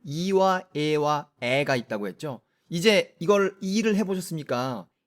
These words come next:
에나 에를 해보실 수 있을 것 같아요. 에도 해보시고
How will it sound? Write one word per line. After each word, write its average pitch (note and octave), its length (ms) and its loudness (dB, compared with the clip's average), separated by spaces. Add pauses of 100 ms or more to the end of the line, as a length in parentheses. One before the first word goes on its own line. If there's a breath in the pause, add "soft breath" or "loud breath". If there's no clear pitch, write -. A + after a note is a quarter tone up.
(180)
에나 G3 600 4
에를 D3+ 600 0
해보실 F3 300 -2
수 D#3+ 100 -6
있을 B2 160 -8
것 A2+ 100 -6
같아요. F#2 340 -10 (120)
에도 D#3+ 460 2
해보시고 D3 540 -6